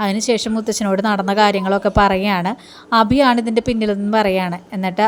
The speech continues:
അഭിനെ പുറത്താക്കാനായിട്ട് മുത്തശ്ശൻ തീരുമാനിക്കുകയാണ് കേട്ടോ. "നീ ഇനി ഇവിടെ നിൽക്കരുത്, നീ, നിനക്കിനി ഈ വീടുമായിട്ട് യാതൊരു ബന്ധവുമില്ല,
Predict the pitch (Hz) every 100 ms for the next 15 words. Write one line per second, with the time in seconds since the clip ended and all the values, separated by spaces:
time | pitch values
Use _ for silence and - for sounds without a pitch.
0 | 226 208 208 202 214 170 202 - 214 220
1 | 202 202 214 214 202 220 226 208 202 196
2 | 202 220 202 180 175 190 214 214 214 208
3 | 202 - 226 196 247 - - - 240 240
4 | 262 254 214 214 262 240 240 226 226 226
5 | 220 233 233 214 214 233 247 220 208 220